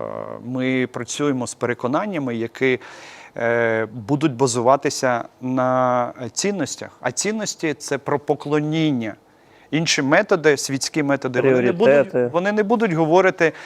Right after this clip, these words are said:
Speaker 1: е, з людиною про, е, ц-, про поклоніння, тому що світогляд інший. Там людина в центрі.
Speaker 2: Щоб тобі всі поклонялися.
Speaker 1: Да. А біблійна душоопіка, вона в центр ставить Бога для того, щоб допомогти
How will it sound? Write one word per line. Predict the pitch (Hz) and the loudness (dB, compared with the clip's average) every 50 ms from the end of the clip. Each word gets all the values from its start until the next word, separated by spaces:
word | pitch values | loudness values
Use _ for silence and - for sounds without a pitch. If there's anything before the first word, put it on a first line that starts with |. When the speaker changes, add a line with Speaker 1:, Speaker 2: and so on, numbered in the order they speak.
| - - - - - - | -18 -18 -20 -16 -4 2
Speaker 1:
е, | 135 135 139 139 143 139 | 2 4 6 6 4 4
з | 131 131 | 2 0
людиною | 143 151 131 170 165 165 156 151 143 | -2 0 2 2 2 2 2 2 2
про, | - - 139 151 156 160 156 - - - - - _ - | 2 4 4 6 8 8 6 4 2 -6 -20 -10 _ 2
е, | 139 143 143 143 143 143 135 - | 4 4 6 6 6 4 2 0
ц-, | - - - - - 185 156 | -4 -10 -10 -8 -4 -6 -6
про | - - 170 160 175 170 | -4 0 4 6 6 6
поклоніння, | - - 180 - - 160 165 175 175 180 185 180 170 156 143 123 113 110 - - _ _ _ _ _ _ | 6 4 2 2 2 0 0 2 2 2 2 2 2 2 2 0 0 -2 -4 -10 _ _ _ _ _ _
тому | - 143 151 170 | -4 -2 -2 0
що | 160 - 165 | 0 -2 -2
світогляд | - - 156 160 - 202 180 160 175 - | -2 -2 0 4 6 6 6 4 2 0
інший. | 220 202 160 131 - - 113 113 - _ _ _ - | 0 0 0 0 -2 -4 -6 -8 -14 _ _ _ 0
Там | - 147 143 147 | 0 2 2 2
людина | 156 147 135 165 156 147 | 0 0 2 2 2 2
в | 139 | 2
центрі. | - - 214 233 240 - 180 160 156 - - - - - - | 0 -2 -2 -2 -2 -2 -2 -2 -4 -6 -12 -20 -20 -18 -12
Speaker 2:
Щоб | - - 143 | -8 -8 -6
тобі | - - 151 147 | -2 0 2 2
всі | 139 - - 135 | 2 0 -4 -12
поклонялися. | - 180 - - 120 120 127 139 | -12 -12 -10 -8 -8 -2 2 4
Speaker 1:
Да. | 147 135 120 110 113 - _ _ - - _ - | 4 4 4 2 -2 -6 _ _ -20 -14 _ 0
А | 143 135 135 139 135 139 135 135 135 135 135 135 135 135 135 135 135 135 135 | 4 4 6 8 8 8 8 8 8 8 8 8 6 6 6 6 6 4 2
біблійна | 131 131 147 135 151 175 175 165 160 | 0 -2 -4 -2 0 0 0 0 0
душоопіка, | 147 160 - - 151 139 - 180 190 - - 147 | 0 -2 -2 -2 -2 -2 -4 -6 -4 0 0 0
вона | 131 131 135 135 | 0 2 0 0
в | 131 - | -2 -2
центр | - - 143 139 135 131 - | -2 -4 -2 -2 -2 -4 -6
ставить | - - 131 127 123 123 120 - - 131 | -2 -2 0 0 0 -2 -4 -6 -6 -10
Бога | 123 120 113 147 190 240 - - 143 | -8 -6 -4 -2 -2 -2 -2 -4 -6
для | 123 123 123 | -4 -4 -4
того, | - - 160 156 151 | 0 0 0 0 0
щоб | 139 - - 139 135 127 123 | -2 -4 -4 -4 -2 -2 -4
допомогти | 113 120 117 - 131 131 131 127 - - - - 160 160 165 156 139 | -4 -4 -4 -2 -2 0 -2 -2 -4 -6 -6 -2 0 0 2 0 0